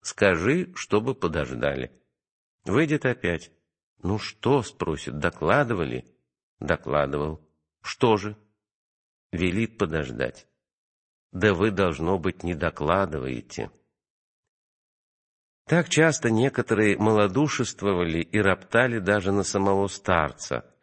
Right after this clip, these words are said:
за то, что очень долго приходилось им ждать отдельного занятия с ним, думая, что он не хочет их принять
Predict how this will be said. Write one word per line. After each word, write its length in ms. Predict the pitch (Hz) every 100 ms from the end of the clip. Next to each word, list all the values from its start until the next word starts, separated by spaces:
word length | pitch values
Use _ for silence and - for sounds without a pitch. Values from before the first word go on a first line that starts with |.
| _ -
за 160 | 95
то, 180 | 90 92
что 200 | - -
очень 540 | - 101 - 92 80
долго 380 | 78 113 139 117
приходилось 760 | - 90 85 87 80 107 92 -
им 140 | 82
ждать 400 | 76 76 101 - -
отдельного 680 | 95 76 87 98 92 85 82
занятия 640 | 87 87 90 80 - 71
с 140 | -
ним, 360 | 85 104 117 101 - _ _ _ _
думая, 560 | 101 98 139 160 143 127
что 360 | 107 - 107 104
он 280 | 104 123
не 120 | 120 107
хочет 440 | 107 110 110 -
их 160 | 110 -
принять 600 | 101 98 92 64 -